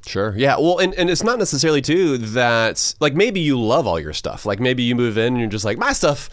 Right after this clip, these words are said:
looks great in here. I love my house." But then that's the problem.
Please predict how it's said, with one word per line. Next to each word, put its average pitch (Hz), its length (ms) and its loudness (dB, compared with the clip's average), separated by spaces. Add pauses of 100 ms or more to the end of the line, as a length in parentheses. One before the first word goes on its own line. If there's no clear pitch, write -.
(120)
looks 131 260 -2
great 135 400 0
in 98 120 -2
here. 90 340 -4 (260)
I 190 120 2
love 175 280 4
my 127 160 2
house." 101 420 -2 (240)
But 131 100 0
then 123 100 2
that's 120 220 0
the 98 100 -4
problem. 82 360 -6